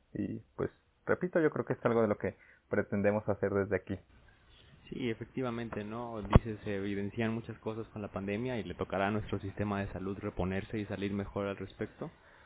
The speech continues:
Speaker 2: Creo que también, eh, quedó evidenciado mucho sobre la psicología en, en esta pandemia y es de este podcast, es parte de un intento de, de rescatar y de, de sal-,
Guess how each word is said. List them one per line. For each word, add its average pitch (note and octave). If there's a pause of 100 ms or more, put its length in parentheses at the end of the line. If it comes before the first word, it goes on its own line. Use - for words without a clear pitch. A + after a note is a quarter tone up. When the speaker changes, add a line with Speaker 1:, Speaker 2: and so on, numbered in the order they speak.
(180)
Speaker 2:
Creo A2+
que A#2+
también, A2 (540)
eh, C#2
quedó G#2+
evidenciado G#2
mucho F#2+
sobre E2
la D#2+
psicología D#2+
en, D#2
en D2+
esta -
pandemia F2+
y D#2+
es D#2+ (340)
de F#2
este -
podcast, G2+
es F#2+
parte F#2+
de F#2
un F#2+
intento F#2
de, - (160)
de - (100)
rescatar E2+
y F#2+
de, D#2 (540)
de -
sal-, D#2+